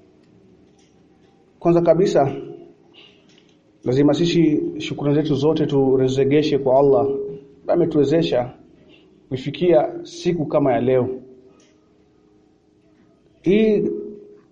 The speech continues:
ni taufiki yake na kupenda kwake Allah subhanahu wa ta'ala, kwa kuwa kuna wengi penginepo walitamani kuwa na sisi, lakini hawakuweza kwa udhuru mbalimbali. Insha Allah, leo tutaendelezea darsa yetu,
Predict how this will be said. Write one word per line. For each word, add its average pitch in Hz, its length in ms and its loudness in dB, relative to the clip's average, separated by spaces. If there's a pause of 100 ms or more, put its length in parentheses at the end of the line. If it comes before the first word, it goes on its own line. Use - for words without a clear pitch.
(420)
ni 160 100 2
taufiki 185 420 2
yake 170 280 2
na 139 120 -2
kupenda 139 280 -2
kwake 147 220 -2
Allah 156 300 2
subhanahu 127 440 0
wa 120 80 0
ta'ala, 117 400 -2 (1120)
kwa 131 100 -2
kuwa 160 260 2
kuna 127 220 0
wengi 151 300 4
penginepo 139 480 0
walitamani 139 460 0
kuwa 156 180 -2
na 156 80 0
sisi, 208 280 -4
lakini 151 580 -2 (560)
hawakuweza 185 720 4 (200)
kwa 156 160 4
udhuru 170 280 4
mbalimbali. 127 540 2 (1700)
Insha 165 240 4
Allah, 208 220 6
leo 175 380 4 (1080)
tutaendelezea 170 720 6
darsa 170 320 4
yetu, 139 400 2